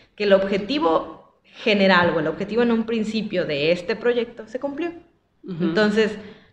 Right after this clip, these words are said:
Speaker 1: creo que es súper padre que cuando tú tienes una idea o un proyecto, al final ves unos años para atrás y dices, "Guau, lo logré". Ahorita a lo
Speaker 2: Ujú.
Speaker 1: mejor ya le doy otro enfoque o ya me pongo otra meta,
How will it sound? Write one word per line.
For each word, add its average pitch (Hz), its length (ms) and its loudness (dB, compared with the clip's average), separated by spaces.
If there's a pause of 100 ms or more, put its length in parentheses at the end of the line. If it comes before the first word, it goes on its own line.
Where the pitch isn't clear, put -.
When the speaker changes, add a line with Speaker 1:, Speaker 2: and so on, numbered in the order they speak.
Speaker 1:
creo 226 240 2
que 233 100 4
es 214 140 0
súper 196 340 4
padre 202 300 6
que 190 80 -6
cuando 170 280 -4
tú - 80 -18
tienes 214 360 -2
una 196 140 0
idea 185 280 4
o 185 60 4
un 196 140 2
proyecto, 202 520 -2
al 170 120 -2
final 180 560 -4 (100)
ves 170 240 -6
unos 196 220 -2
años 196 180 0
para 208 180 -6
atrás 220 280 -8
y - 60 -10
dices, 175 200 -16
"Guau, 151 440 -8 (260)
lo 180 100 -8
logré". 185 540 -2
Ahorita 240 240 4
a 311 40 6
lo 302 60 2
Speaker 2:
Ujú. 277 80 4
Speaker 1:
mejor 262 440 4
ya 240 120 8
le 254 100 6
doy 254 140 8
otro 247 180 4
enfoque 277 440 6 (140)
o 247 40 8
ya 220 140 4
me 226 120 0
pongo 226 240 2
otra 214 220 0
meta, 269 500 2